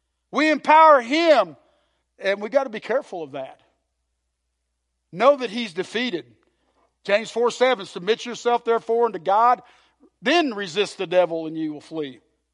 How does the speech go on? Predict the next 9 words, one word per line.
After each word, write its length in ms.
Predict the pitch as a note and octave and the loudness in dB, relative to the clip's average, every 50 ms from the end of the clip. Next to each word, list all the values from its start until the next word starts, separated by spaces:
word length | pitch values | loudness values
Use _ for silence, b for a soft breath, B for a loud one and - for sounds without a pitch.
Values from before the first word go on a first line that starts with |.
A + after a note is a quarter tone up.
| _ _ _ _ _ _ _ _ _ _ _ _ _ _ _ _ _ _ _ _ _ _ _ _ _ _ _ _ _ _ _ - | _ _ _ _ _ _ _ _ _ _ _ _ _ _ _ _ _ _ _ _ _ _ _ _ _ _ _ _ _ _ _ -4
God's 240 | E3 F3+ G3 - | -2 -2 -2 -4
paid 240 | - - F#3 G3 E3+ | -4 -4 -4 -4 -4
the 80 | D#3+ D3+ | -10 -12
price 380 | - F3 F#3+ F#3+ D#3+ C#3+ - - - _ | -8 -8 -8 -8 -8 -12 -18 -20 -20 _
through 140 | D#3 D3+ D3+ | -14 -12 -12
his 80 | C#3 - | -12 -8
son, 280 | - E3+ E3 D#3 D3+ | -6 -6 -6 -6 -6
Jesus 320 | C3+ D#3 D3+ C#3 C3+ C3 - | -8 -10 -10 -10 -12 -20 -14
Christ. 500 | - D#3 E3 E3 E3 D3 - - - | -10 -10 -10 -10 -12 -16 -20 -20 -20